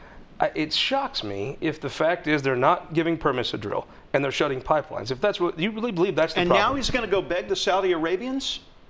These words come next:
Speaker 2: for oil, get on his hands and knees and beg the Saudi Arabian government to produce more oil? Have you heard of anything more ridiculous?
Speaker 1: All right, so you're coming out of the far northwest corner of the district.
Speaker 2: Yeah.
Speaker 1: How you gonna win this?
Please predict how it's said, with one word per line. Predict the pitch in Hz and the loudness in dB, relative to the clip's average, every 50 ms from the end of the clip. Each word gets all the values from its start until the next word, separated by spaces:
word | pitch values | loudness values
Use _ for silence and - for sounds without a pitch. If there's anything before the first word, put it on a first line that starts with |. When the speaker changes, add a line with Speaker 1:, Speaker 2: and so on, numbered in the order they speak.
| - - - - - | -20 -18 -18 -6 0
Speaker 2:
for | 190 190 165 | 0 2 2
oil, | 170 185 208 247 277 247 | 4 2 2 2 0 -2
get | 175 202 202 214 | -2 0 0 2
on | 208 196 | 0 0
his | 180 - | 0 -2
hands | 208 208 220 214 190 | -2 0 0 0 0
and | 202 190 | -2 -2
knees | 196 214 240 247 202 - | 0 -2 -4 -4 -4 -4
and | 196 160 | -4 -2
beg | 143 185 196 180 170 | 0 0 0 0 -2
the | 170 | -4
Saudi | - - 190 180 196 196 202 196 | -2 0 2 2 2 2 2 0
Arabian | 180 170 185 196 190 202 190 165 | 0 2 0 0 0 -2 -2 -2
government | 135 165 175 185 208 220 226 220 - | -2 -2 -2 -2 -4 -6 -6 -6 -8
to | 170 139 - - - - - - - | -10 -10 -10 -12 -16 -18 -18 -6 -4
produce | 165 147 156 180 180 - 185 | -2 0 0 0 -2 -2 -4
more | 180 180 156 | -2 -2 0
oil? | 131 156 175 202 233 247 190 | 0 0 -2 -2 -4 -6 -6
Have | 160 160 139 170 | -6 -6 -4 -4
you | 208 | -6
heard | - - 214 208 220 | -4 -2 -2 -2 -2
of | 226 - | -4 -4
anything | 202 196 208 196 - 202 196 180 | -6 -6 -4 -4 -6 -4 -4 -2
more | 180 180 185 | -2 0 0
ridiculous? | 175 170 139 151 156 - - 101 120 - - - - - - - - - - | 0 0 0 -2 -4 -4 -6 -8 -8 -8 -8 -10 -10 -12 -10 -10 -10 -6 -4
Speaker 1:
All | - 117 | -2 -4
right, | - - - | -4 -4 -6
so | - - | -4 -4
you're | 139 123 | -2 0
coming | - 170 160 160 | 0 2 4 4
out | 160 156 147 | 4 4 4
of | 135 | 4
the | 127 123 123 117 | 2 2 0 0
far | - - 143 143 151 151 151 147 | 2 4 4 6 6 6 4 4
northwest | 135 131 135 131 120 127 120 113 - | 2 2 2 2 2 0 -2 -2 -2
corner | - 135 123 120 | 0 0 2 2
of | 117 | 0
the | 110 | 0
district. | 104 104 104 - - - - - | -2 -4 -6 -6 -8 -10 -8 -6
Speaker 2:
Yeah. | 107 110 - - - - - | -6 -6 -6 -8 -12 -14 -4
Speaker 1:
How | - 139 | 0 0
you | 139 | 2
gonna | 135 135 127 120 | 2 2 2 2
win | 110 110 | 0 0
this? | 110 143 - - | -2 -6 -8 -8